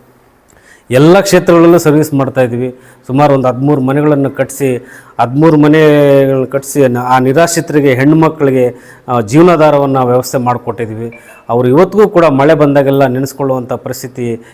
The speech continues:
ಏರ್ಪಾಡಾಗಿದೆ. ಖುಷಿ, ಅವ್ರ ಮ-, ಮುಖದಲ್ಲಿ ನಾವು ಆನಂದವನ್ನು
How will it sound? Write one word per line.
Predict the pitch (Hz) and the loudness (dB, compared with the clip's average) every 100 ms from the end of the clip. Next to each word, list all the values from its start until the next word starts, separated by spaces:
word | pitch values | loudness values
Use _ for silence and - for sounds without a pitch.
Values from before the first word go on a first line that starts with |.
| _ 117 | _ -6
ಏರ್ಪಾಡಾಗಿದೆ. | 120 123 117 110 107 117 233 - _ - | -2 0 0 -2 -4 -6 -8 -20 _ -6
ಖುಷಿ, | 175 262 254 | -2 2 4
ಅವ್ರ | 175 160 | 4 2
ಮ-, | 151 147 143 | 2 2 2
ಮುಖದಲ್ಲಿ | 143 160 185 185 180 170 147 | 2 2 2 4 4 4 2
ನಾವು | 139 131 | 0 0
ಆನಂದವನ್ನು | 120 135 185 185 175 160 151 139 | 0 2 2 4 4 2 2 0